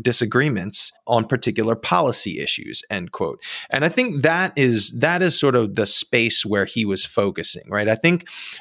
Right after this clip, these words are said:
I think what he was telling us was a little bit more about why he might vote no, um, than why he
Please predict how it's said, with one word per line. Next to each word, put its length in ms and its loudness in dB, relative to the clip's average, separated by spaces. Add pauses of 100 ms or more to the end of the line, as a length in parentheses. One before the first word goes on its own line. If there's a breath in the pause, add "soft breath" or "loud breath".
I 100 2
think 200 2
what 120 6
he 140 4
was 160 6
telling 380 4
us 220 -2
was 120 2
a 60 2
little 240 4
bit 160 2
more 280 2
about 280 0
why 220 -2
he 500 -4
might 320 -2
vote 300 -2
no, 500 0 (500 loud breath)
um, 300 0
than 220 2
why 260 4
he 540 -2